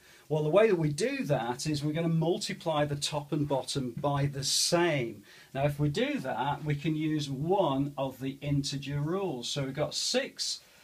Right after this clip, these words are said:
divided by root two. Well, if I multiply root two and root two together,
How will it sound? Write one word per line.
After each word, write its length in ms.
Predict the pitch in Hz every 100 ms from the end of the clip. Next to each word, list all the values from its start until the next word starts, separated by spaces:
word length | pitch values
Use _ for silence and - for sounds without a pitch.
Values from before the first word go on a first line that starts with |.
| - - _ _
divided 540 | 165 160 165 170 156 147
by 220 | 143 139
root 460 | 131 151 175 143 -
two. 480 | - 233 240 135 117
Well, 160 | 139 196
if 160 | -
I 120 | 262
multiply 680 | 247 226 240 - 214 - 175
root 420 | 160 170 196 151 -
two 400 | - 175 165 -
and 360 | 175 196 208 185
root 380 | 165 175 165 147
two 320 | - 175 165
together, 840 | 143 143 156 175 170 120 98 113